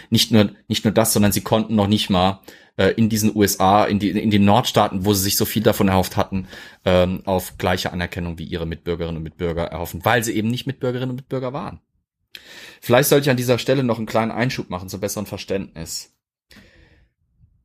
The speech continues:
Nur weil im Norden Weiße gegen die Sklaverei und für deren Abschaffung kämpften, heißt das noch lange nicht, dass die eben auch für die Gleichberechtigung der Schwarzen kämpften.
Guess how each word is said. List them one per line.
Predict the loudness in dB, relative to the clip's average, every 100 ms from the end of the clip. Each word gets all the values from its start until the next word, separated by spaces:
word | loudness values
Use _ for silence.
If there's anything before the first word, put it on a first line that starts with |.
| -4
Nur | 2 4 6 6 2 -4
weil | -12 0 4 4 4 2
im | 0 2
Norden | 4 4 2 -2
Weiße | 0 2 2 0 -4 -2
gegen | -4 -2
die | -4
Sklaverei | 0 2 4 2 2
und | 0
für | 0
deren | 2 0 0
Abschaffung | -2 -2 -2 -4
kämpften, | -6 -6 -6 -12 -16 -16 _ _ _ -20 -20 _ -2
heißt | 0 0
das | -2
noch | 0
lange | 2 2 4
nicht, | 0 2
dass | 0 0
die | -2
eben | -2
auch | -4
für | -2 -2
die |
Gleichberechtigung | 0 0 0 0 0 2
der | 2
Schwarzen | 2 0 0 -2 -2
kämpften. | -2 -4 -10 -16 -18